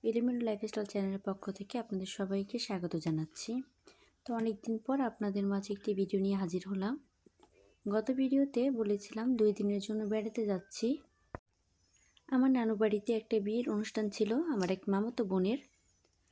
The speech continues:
তো সেখানে গিয়েছিলাম। আর এই তো রাস্তাটা খুব সুন্দর করে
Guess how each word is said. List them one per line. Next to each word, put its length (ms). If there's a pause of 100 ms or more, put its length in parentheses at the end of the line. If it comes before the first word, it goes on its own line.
(100)
তো 80
সেখানে 460
গিয়েছিলাম। 640 (1400)
আর 100
এই 120
তো 180
রাস্তাটা 420
খুব 160
সুন্দর 340
করে 240